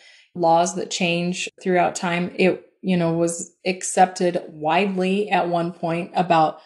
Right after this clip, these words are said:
marriage at a very young age. My aunt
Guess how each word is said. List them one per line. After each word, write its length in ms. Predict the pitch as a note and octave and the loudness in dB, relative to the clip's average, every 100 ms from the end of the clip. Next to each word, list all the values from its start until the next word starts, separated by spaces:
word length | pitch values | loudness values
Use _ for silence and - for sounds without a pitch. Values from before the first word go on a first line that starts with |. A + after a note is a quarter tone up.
| _ _ - | _ _ -8
marriage 480 | F3+ E3 E3+ E3+ E3 | -2 0 2 0 -2
at 80 | D3+ | -4
a 120 | D3 | -4
very 460 | D3+ E3 F#3 G3+ | -2 2 4 2
young 400 | D3 D3+ C#3+ D3 | 0 -2 -4 -4
age. 560 | C#3+ C#3 E3 F#3 - _ _ _ _ _ - | -4 -2 -2 -4 -8 _ _ _ _ _ -10
My 560 | D#3 D3+ F3+ F3 D#3 - _ _ - | -6 0 2 2 0 -8 _ _ -4
aunt 500 | E3 F#3+ F#3+ A#3 - | 0 2 0 -6 -12